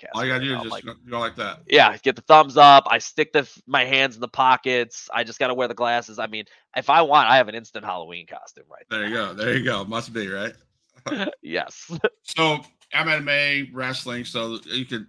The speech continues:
Speaker 1: I mean, we talked about the differences between those. What is the misconception of the business that makes people question if what you guys do is fake?
Speaker 2: Um, the fact that they think it's fake. This stuff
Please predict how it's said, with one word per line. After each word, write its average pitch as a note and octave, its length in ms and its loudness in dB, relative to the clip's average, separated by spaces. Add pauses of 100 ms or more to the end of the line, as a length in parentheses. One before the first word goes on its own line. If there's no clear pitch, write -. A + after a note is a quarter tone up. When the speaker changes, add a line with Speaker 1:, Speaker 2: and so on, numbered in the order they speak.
Speaker 1:
I A#2+ 120 -4
mean, A#2+ 160 -8
we B2 100 -6
talked C3+ 260 0
about B2 160 -6
the A#2 60 -10
differences G#2+ 680 -10
between G#2+ 420 -12
those. G2+ 240 -10
What D3+ 400 -4
is F#3+ 160 -6
the C3 80 -4
misconception A#2+ 920 -6
of G#2 100 -10
the G2+ 60 -10
business G2+ 520 -12
that G2+ 200 -10
makes A2+ 260 -12
people A2 400 -18 (160)
question F#2 580 -12 (1120)
if A2 180 -12
what B2+ 240 -4
you C3 140 -4
guys A#2 340 -4
do G#2 280 -10
is F#2+ 120 -16
fake? - 600 -16 (1200)
Speaker 2:
Um, G#2+ 580 2
the - 80 -12
fact - 340 -16
that A#2 100 -20
they G#2 140 -12 (140)
think B2+ 200 -20
it's - 200 -20
fake. - 440 -20 (500)
This G#3 200 -18
stuff - 500 -16